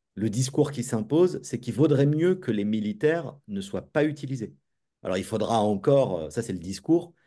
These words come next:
et pour qu'ils soient vraiment, euh, presque plus utilisés,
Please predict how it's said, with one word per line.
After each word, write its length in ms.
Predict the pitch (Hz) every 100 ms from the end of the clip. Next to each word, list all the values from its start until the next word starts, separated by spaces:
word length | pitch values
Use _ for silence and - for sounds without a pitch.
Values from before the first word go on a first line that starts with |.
| _ _ -
et 80 |
pour 180 | - 113
qu'ils 120 | 110
soient 180 | - 107
vraiment, 680 | 104 107 127 127 117 76 - _ _ _ _ _ _ _ _ -
euh, 480 | 104 98 87 78 78 - _ _ _ _
presque 340 | - 147 -
plus 300 | 139 - 123
utilisés, 640 | 107 - 90 90 135 156